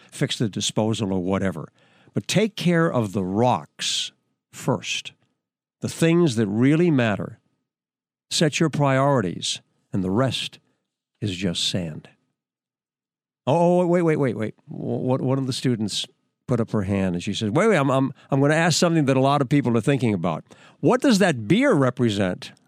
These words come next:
<laughs> You know, you poured the beer in at the end, and he said, "You know what? I'm glad you asked." It goes to show you that no matter how full your life may seem,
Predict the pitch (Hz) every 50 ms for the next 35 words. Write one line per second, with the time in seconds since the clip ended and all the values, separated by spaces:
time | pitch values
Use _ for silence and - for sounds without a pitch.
0 | _ _ _ _ - - - - 151 127 - - 156 - - 160 147 139 127 -
1 | - 175 196 190 139 127 104 95 101 151 220 247 175 120 104 101 92 - 110 107
2 | 113 131 151 131 92 87 87 95 98 104 101 - 120 110 101 - - 175 143 135
3 | 143 147 151 160 160 - - _ _ - - - - - - - - - - 123
4 | 104 127 131 135 131 123 - 143 - - 113 110 104 101 101 - - 131 113 135
5 | 147 131 - - 131 - - 147 131 127 123 117 107 107 107 101 110 110 104 117
6 | 120 120 120 117 104 156 202 226 - - - 208 208 202 170 156 151 143 143 143
7 | 156 135 117 131 131 131 - - 143 131 117 110 104 98